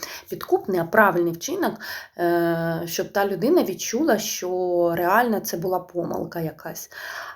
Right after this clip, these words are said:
Але бити себе в груди і казати, що я можу навчити всіх любити, а самої роб-, бу-, робити якісь неправильні речі, і ще й продавати курси про цю любов, це взагалі важко сказати. Ну,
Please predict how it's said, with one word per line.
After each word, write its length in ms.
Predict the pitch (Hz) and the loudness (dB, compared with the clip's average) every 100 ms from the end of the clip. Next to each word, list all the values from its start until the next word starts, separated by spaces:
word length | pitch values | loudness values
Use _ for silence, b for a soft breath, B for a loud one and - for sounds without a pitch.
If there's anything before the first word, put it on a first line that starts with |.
| - | -4
Але 480 | 180 180 240 247 202 180 - | 0 4 6 6 4 -2 -8
бити 360 | 180 208 208 | -2 -2 -2
себе 300 | 185 - 185 | -6 -4 -4
в 20 | |
груди 360 | 190 202 226 202 | -2 0 0 -2
і 20 | |
казати, 560 | 170 180 165 190 202 175 | -4 -4 0 0 -2 -4
що 220 | 170 185 | -6 -6
я 240 | 185 180 | -2 0
можу 280 | 185 185 185 | 0 0 0
навчити 520 | 180 175 - 220 208 | -2 -2 0 0 0
всіх 360 | 170 - 185 - | -2 -4 -4 -4
любити, 520 | 180 160 254 226 - - | 0 2 2 2 -8 -8
а 80 | |
самої 380 | 170 - 185 185 | -8 -4 0 0
роб-, 320 | 170 165 175 | 0 -2 -4
бу-, 260 | 170 180 190 | -4 -2 -2
робити 420 | 185 170 196 - | -2 -2 -2 -2
якісь 420 | 175 170 196 196 | -4 -2 -4 -4
неправильні 600 | 190 180 190 190 180 185 | -6 -2 2 2 2 -2
речі, 520 | 185 277 480 - - B B B B - | 0 0 0 -4 -8 B B B B -6
і 60 | |
ще 160 | 170 233 | 0 2
й 20 | |
продавати 500 | 226 202 190 208 214 | 2 2 2 2 2
курси 440 | - 254 359 - | 0 4 4 4
про 180 | 311 - | 0 -2
цю 200 | 202 - | -4 -6
любов, 420 | 185 170 175 170 - | -6 -6 -6 -8 -8
це 340 | - 208 262 | -2 2 4
взагалі 540 | 233 196 185 180 160 151 | 4 0 0 0 -2 -2
важко 460 | 143 107 - - | -2 -4 -6 -12
сказати. 560 | 165 - 165 160 160 - | -20 -16 -14 -12 -14 -8
Ну, 180 | 180 190 | -6 -4